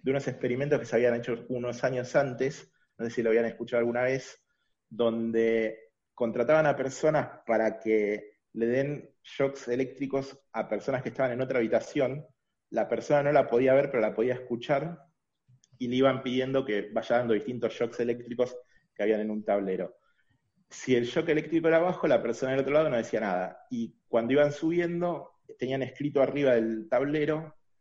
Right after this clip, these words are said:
y el último botón decía shock mortal. Antes del shock mortal, eh, la persona, cuando apretaban ese botón, gritaba de una forma impresionante,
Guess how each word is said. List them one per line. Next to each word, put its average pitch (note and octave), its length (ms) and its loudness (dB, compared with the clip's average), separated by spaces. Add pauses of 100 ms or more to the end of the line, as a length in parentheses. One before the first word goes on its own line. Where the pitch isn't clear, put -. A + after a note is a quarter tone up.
y A#2+ 160 -2
el A2 120 0
último C#3 260 0
botón C#3+ 240 -2
decía C#3+ 580 -2 (360)
shock - 280 -2
mortal. A2+ 640 0 (160)
Antes C#3+ 300 -2
del B2+ 120 0
shock C#3 240 0
mortal, D3 640 0 (460)
eh, G2+ 680 0 (460)
la A#2 220 -2
persona, C3 880 0
cuando G#2+ 420 -2
apretaban B2+ 340 0
ese C3+ 140 0
botón, D#3 560 0 (520)
gritaba A#2 500 4
de A2+ 80 6
una A2+ 180 0
forma G#2+ 680 0
impresionante, D3 920 0